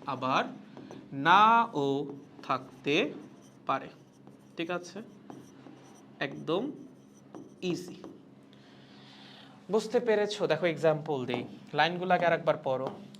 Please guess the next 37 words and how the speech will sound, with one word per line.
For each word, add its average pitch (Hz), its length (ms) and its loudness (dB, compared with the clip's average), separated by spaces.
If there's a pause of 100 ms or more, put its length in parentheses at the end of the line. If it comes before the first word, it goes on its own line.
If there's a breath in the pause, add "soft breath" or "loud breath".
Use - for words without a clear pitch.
(500 loud breath)
সমান্তরাল 294 640 6
ভেক্টর 175 380 0
হওয়ার 165 340 4 (120)
শর্ত 180 300 0 (160)
হচ্ছে - 360 -10 (100)
দুইটা 160 340 -4
ভেক্টর 151 400 0 (100)
পরস্পরের 190 520 0 (180)
প্যারালাল 240 440 4
হওয়া 139 240 -6
লাগবে। 131 340 -12 (400 loud breath)
এখন 190 160 0
এই 220 140 2
প্যারালাল 240 380 4 (120)
হইতে 202 320 -2
পারে 202 180 6
বিভিন্নভাবে, 156 720 -4 (320 loud breath)
দুইটা 190 200 0
ভেক্টর 202 420 0
একই 185 240 -6
দিকে 190 220 -6
কাজ 185 240 -4
করতে 180 300 -10
পারে, 170 240 -8 (300)
দুইটা 156 220 -2
ভেক্টর 151 440 -2
পরস্পরের 170 500 -4
বিপরীতেও 156 440 -8
কাজ 139 220 -8
করতে 131 260 -14
পারে, 139 160 -8 (100)
কোনো 240 220 -6
সমস্যা 143 460 -12
নাই, 139 140 -12
সমান্তরাল 180 540 -4
হইলেই 135 280 -6
হইছে। 131 240 -14